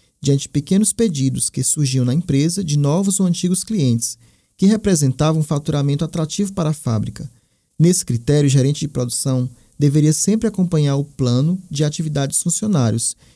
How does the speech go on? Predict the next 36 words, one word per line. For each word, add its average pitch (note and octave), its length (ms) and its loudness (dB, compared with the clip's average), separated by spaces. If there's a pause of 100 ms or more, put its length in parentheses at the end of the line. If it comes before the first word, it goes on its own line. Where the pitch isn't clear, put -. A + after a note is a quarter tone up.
(220)
e - 20 -20
tentar F3 260 2
fazer D#3+ 280 0
essas D#3 200 -4
alterações, F3 840 -2 (340)
sem G#3+ 220 2
comprometer F#3 520 4
o C#3+ 60 2
prazo C#3 360 0
final C3+ 280 2
de C#3 80 2
entrega D3 420 0
dos D#3+ 200 0
demais C#3+ 340 0
pedidos. A#2 720 -6 (580)
O F3+ 60 0
último A#3 240 -2
objetivo D#3 380 0
analisado B2+ 580 -2
foi E3 160 -2
o A3+ 60 -2
custo, - 500 -4 (160)
tendo C#3 180 0
relação C#3 540 -2
com C#3 220 -6
outras F#3+ 380 -2
áreas D3 200 0
da F#3 140 -4
fábrica A2+ 520 -2
que B2+ 140 -6
influenciavam B2 640 -4
os - 140 -4
custos - 280 -6
finais D#3 480 -4
dos E3 140 -4
produtos. C3 640 -4